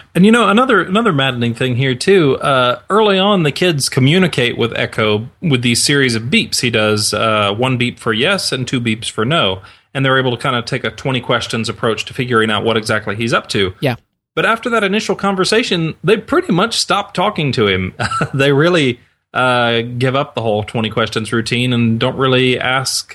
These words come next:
Speaker 1: Echo much about what he's doing or what he wants to do anymore.
Speaker 2: Yeah.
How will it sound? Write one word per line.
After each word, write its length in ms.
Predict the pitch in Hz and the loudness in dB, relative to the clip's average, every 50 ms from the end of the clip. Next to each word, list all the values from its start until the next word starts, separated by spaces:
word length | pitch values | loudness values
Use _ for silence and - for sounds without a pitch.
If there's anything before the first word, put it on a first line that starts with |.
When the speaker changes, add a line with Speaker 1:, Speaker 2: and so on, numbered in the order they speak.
| 135 - | -10 -6
Speaker 1:
Echo 340 | 139 139 - 156 143 139 131 | -6 -4 -2 0 2 2 2
much 240 | 131 139 151 - | 0 0 -2 -2
about 240 | - 151 151 156 - | -2 -2 -2 -2 -2
what 160 | - 151 - | -4 -4 -4
he's 260 | 131 143 175 180 151 139 | -2 -2 -2 -2 -2 -2
doing 480 | 147 - 240 254 - 95 95 90 92 - _ _ _ - | -2 -2 -2 0 -2 -2 -2 -4 -6 -8 _ _ _ -4
or 180 | 113 113 110 | 0 0 2
what 180 | 110 123 - 135 | 2 0 0 0
he 80 | 147 | 0
wants 280 | 143 143 202 240 226 - | 0 2 2 0 0 -2
to 80 | - 123 | -2 -2
do 240 | 110 107 98 95 95 | 0 0 2 2 2
anymore. 520 | 107 104 101 98 98 92 92 95 95 - - - | 0 0 0 0 0 -2 -2 -2 -4 -6 -8 -6
Speaker 2:
Yeah. 240 | - 135 123 120 | -4 -4 -4 -4